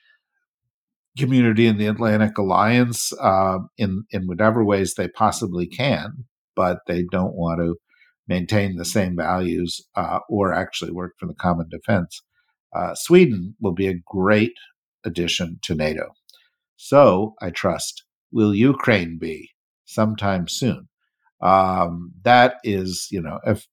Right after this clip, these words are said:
folks, it's hard, you know, there's a lot of debate about what's going on in Ukraine, where the, you know, how long they fight, where the borders are, et cetera, et cetera. If at the end of the war, Ukraine is part of nato and part of the E U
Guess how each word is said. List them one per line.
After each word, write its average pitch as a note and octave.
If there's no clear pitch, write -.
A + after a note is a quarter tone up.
folks, -
it's F#2
hard, A#2+
you G#2+
know, F2+
there's F2+
a F2+
lot A#2+
of G#2+
debate F#2+
about F2+
what's F2
going E2+
on E2
in D#2+
Ukraine, E2
where F#2+
the, F2
you G#2
know, D#2
how A2
long G2+
they F2
fight, F2
where G#2
the G2
borders E2+
are, E2
et E2
cetera, D#2+
et D#2
cetera. -
If A2+
at G#2+
the G2
end C3+
of C#3
the C3
war, E2+
Ukraine A2+
is -
part A#2+
of B2
nato G2
and C#2+
part A2+
of A#2
the A#2+
E G2+
U F#2